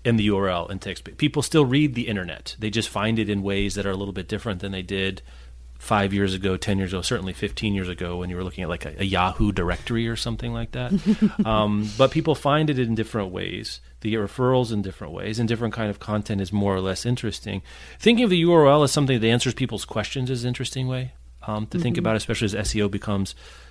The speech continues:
Speaker 1: people are asking questions of Google to which you can supply the answer, and they will find you. Sometimes they find you multiple times for the same question as I look at Google Analytics or something like that. Sometimes they're like, "Hey, Book Riot's a thing. I'll bookmark that or sign up for their newsletter," or just, "That was cool," and,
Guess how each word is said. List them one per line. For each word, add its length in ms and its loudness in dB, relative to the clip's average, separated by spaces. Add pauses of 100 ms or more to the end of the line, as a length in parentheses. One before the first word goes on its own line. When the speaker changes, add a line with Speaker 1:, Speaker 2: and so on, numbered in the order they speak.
(120)
Speaker 1:
people 240 2
are 80 8
asking 360 4
questions 400 4
of 140 2
Google 280 4
to 100 -2
which 220 2
you 80 4
can 160 2
supply 300 2
the 160 0
answer, 200 0
and 80 4
they 60 6
will 100 6
find 300 6
you. 80 0
Sometimes 480 -2
they 200 2 (260)
find 260 4
you 80 6
multiple 340 2
times 220 4
for 80 -2
the 80 2
same 160 4
question 380 2
as 100 2
I 60 6
look 160 2
at 100 0
Google 200 4
Analytics 360 4
or 60 2
something 240 -2
like 140 -2
that. 180 0
Sometimes 400 2
they're 80 4
like, 140 4
"Hey, 160 6
Book 220 4
Riot's 180 6
a 40 -2
thing. 200 4
I'll 80 6
bookmark 420 2
that 160 2
or 80 0
sign 200 0
up 60 -2
for 80 -6
their 100 0
newsletter," 400 2
or 180 0 (420)
just, 300 -6
"That 160 -2
was 140 0
cool," 320 2
and, 320 2